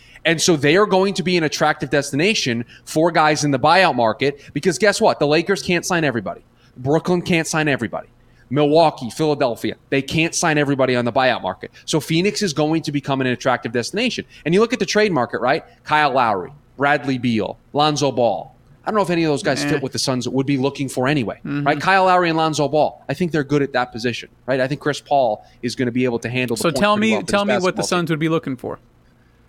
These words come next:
Speaker 2: In
Speaker 1: Well,
Speaker 2: your
Speaker 1: I
Speaker 2: opinion, in your opinion, like, when
Speaker 1: don't
Speaker 2: you, when you're watching the game and you're like, "Damn, what's missing right now? What, what's
Speaker 1: Don't you
Speaker 2: missing?"
Speaker 1: think, don't you think it's a guy in that second unit that can, that can give you some production scoring wise?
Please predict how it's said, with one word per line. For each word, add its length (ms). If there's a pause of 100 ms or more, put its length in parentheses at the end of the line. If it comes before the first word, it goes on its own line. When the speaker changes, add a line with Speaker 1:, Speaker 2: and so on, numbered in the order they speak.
(120)
Speaker 2:
In 80
Speaker 1:
Well, 80
Speaker 2:
your 160
Speaker 1:
I 20
Speaker 2:
opinion, 380 (100)
in 80
your 140
opinion, 340
like, 140
when 80
Speaker 1:
don't 100
Speaker 2:
you, 180 (260)
when 120
you're 80
watching 320
the 60
game 180
and 60
you're 80
like, 100
"Damn, 220
what's 180
missing 260
right 220
now? 160 (120)
What, 180
what's 160
Speaker 1:
Don't 180
you 80
Speaker 2:
missing?" 240
Speaker 1:
think, 140 (400)
don't 200
you 120
think 220
it's 120
a 60
guy 280
in 120
that 160
second 320
unit 320
that 120
can, 280
that 160
can 100
give 180
you 60
some 160
production 460
scoring 380
wise? 340